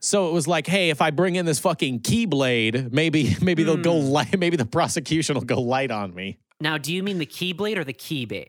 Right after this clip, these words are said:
Speaker 2: blade?
Speaker 1: I mean
Speaker 2: There's
Speaker 1: the
Speaker 2: two
Speaker 1: key, I
Speaker 2: no,
Speaker 1: mean
Speaker 2: there's two different, there's two different keyblades in Kingdom Hearts.
Speaker 1: I'm talking Sora's fucking keyblade.
Speaker 2: Okay. 'Cause
Speaker 1: I'm
Speaker 2: there's also
Speaker 1: talking
Speaker 2: the,
Speaker 1: the
Speaker 2: there's also
Speaker 1: keyblade.
Speaker 2: the keyblade, which is, uh,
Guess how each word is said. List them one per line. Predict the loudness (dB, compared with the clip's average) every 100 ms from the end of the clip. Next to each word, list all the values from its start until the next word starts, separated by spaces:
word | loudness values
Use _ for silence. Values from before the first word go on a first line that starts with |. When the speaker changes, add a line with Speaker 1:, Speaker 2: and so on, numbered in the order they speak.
| -14
Speaker 2:
blade? | -12 -12 -14 -20 -20 _ _ _ _ _ -4
Speaker 1:
I | 0
mean | 2
Speaker 2:
There's | 2
Speaker 1:
the | 2
Speaker 2:
two | 0
Speaker 1:
key, | -2 -10 _ _ _ _ _
I | 0
Speaker 2:
no, | 2
Speaker 1:
mean |
Speaker 2:
there's | 2 0
two | -2
different, | -2 -2 -2
there's | -2 -2
two | -2
different | -2 -2 -4 -6
keyblades | -6 -4 -4 -4 -4
in | -8
Kingdom | -8 -10 -12
Hearts. | -16 -18 -12 -12 -12 -2
Speaker 1:
I'm | 0 2
talking | 2 2 0
Sora's | 0 2 2 2 0 0
fucking | 0 -2 -2 -4
keyblade. | -2 -2 -2 -4 -8 -6 -2
Speaker 2:
Okay. | -2 -2 -8 -8 -16 _ _
'Cause | -4
Speaker 1:
I'm | -2
Speaker 2:
there's | 0
also | 0 0
Speaker 1:
talking | -2
Speaker 2:
the, | -6 -12 _ -20
Speaker 1:
the | -4 0 0
Speaker 2:
there's | 0
also | -2 -2
Speaker 1:
keyblade. | -4 -8 -12 _
Speaker 2:
the | -6 -4 -2
keyblade, | -4 -4 -4 -4 -6 -6
which | -6 -4
is, | -4 -4 -6 -6 -10 _ _ _ _ -2
uh, | 0 0 -2